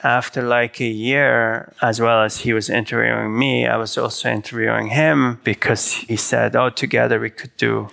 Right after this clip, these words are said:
one of the great restaurants in the world." And I was visiting New York for a few times, and we looked at the restaurant, and you can feel it in the bones. And there's a lot of people out there who are telling you that they wanna have the best restaurant in the world,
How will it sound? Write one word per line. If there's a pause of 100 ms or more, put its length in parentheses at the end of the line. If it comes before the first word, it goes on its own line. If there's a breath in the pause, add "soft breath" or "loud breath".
(120)
one
of
the
great
restaurants
in
the
world."
And
I
was
visiting
New
York
for
a
few
times,
and
we
looked
at
the
restaurant,
and
you
can
feel
it
in
the
bones.
And
there's
a
lot
of
people
out
there
who (240 soft breath)
are
telling
you
that
they
wanna
have
the
best
restaurant
in
the
world,